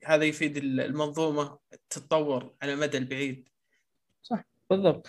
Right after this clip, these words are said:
Speaker 2: طيب، كان هذا الدوري الإنجليزي، السيتي وليفربول صراع الصدارة باقي، توتنهام وتشيلسي في الثالث والرابع.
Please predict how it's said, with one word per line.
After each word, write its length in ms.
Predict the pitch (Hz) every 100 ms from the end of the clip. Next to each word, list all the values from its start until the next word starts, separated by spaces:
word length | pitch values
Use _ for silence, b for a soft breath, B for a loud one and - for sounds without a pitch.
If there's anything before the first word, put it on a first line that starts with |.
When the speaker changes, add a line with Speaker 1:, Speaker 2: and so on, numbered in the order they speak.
| B B _ -
Speaker 2:
طيب، 380 | 302 294 311 -
كان 220 | - 208 185
هذا 260 | 180 160
الدوري 520 | 160 156 156 160 170
الإنجليزي، 420 | 156 156 165 202 226
السيتي 480 | - - 165 170
وليفربول 560 | 156 151 151 160 151 156
صراع 220 | 160 160
الصدارة 480 | 143 - 156 151 143
باقي، 440 | 165 170 202 247 - -
توتنهام 600 | 165 156 165 156 151 147
وتشيلسي 800 | 147 151 - - - 165 156 160
في 60 | 165
الثالث 400 | - 170 156 156
والرابع. 420 | 156 196 240